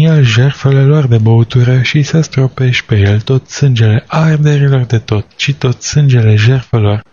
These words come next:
că despre altarul de aramă nu-mi pasă de el." Preotul Uri a făcut întocmai cum poruncise împăratul Ahaz. Și împăratul Ahaz a sfârmat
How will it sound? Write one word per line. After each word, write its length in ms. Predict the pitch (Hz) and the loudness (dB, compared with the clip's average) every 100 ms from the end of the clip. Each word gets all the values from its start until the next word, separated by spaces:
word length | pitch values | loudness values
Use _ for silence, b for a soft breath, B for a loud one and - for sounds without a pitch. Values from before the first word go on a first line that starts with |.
| - | -6
că 120 | 135 | -2
despre 500 | 123 117 - 123 143 | 0 -2 -2 -2 -2
altarul 640 | - 123 120 - 160 143 120 | 0 0 0 0 0 0 0
de 120 | 110 | 0
aramă 600 | 117 135 143 127 127 151 | 0 0 0 0 0 0
nu-mi 320 | 147 135 156 | 2 2 2
pasă 380 | 139 131 135 143 | 2 0 0 -2
de 140 | 127 | 0
el." 320 | 123 107 98 120 _ _ _ _ _ _ _ _ _ _ _ _ _ | 2 2 0 -4 _ _ _ _ _ _ _ _ _ _ _ _ _
Preotul 540 | 151 175 180 160 135 | -4 0 0 0 2
Uri 320 | 123 143 131 104 | 2 2 2 0
a 80 | |
făcut 360 | 110 139 143 - | 0 -2 -2 0
întocmai 520 | 143 131 160 139 120 | 0 0 -2 0 -2
cum 180 | - 131 | 0 -2
poruncise 560 | - 135 135 139 139 139 | 0 -2 0 0 0 0
împăratul 560 | 123 123 113 - 131 | 0 0 0 0 0
Ahaz. 600 | 135 139 120 127 104 - - _ _ _ _ _ _ _ _ _ _ _ _ _ _ | 0 0 0 -2 -2 -8 -20 _ _ _ _ _ _ _ _ _ _ _ _ _ _
Și 160 | - 127 | -6 -2
împăratul 520 | 110 135 147 165 175 | 0 0 0 0 0
Ahaz 320 | 165 139 156 | 2 2 2
a 100 | 135 | 0
sfârmat 560 | 123 - 135 131 135 | -2 -2 0 2 0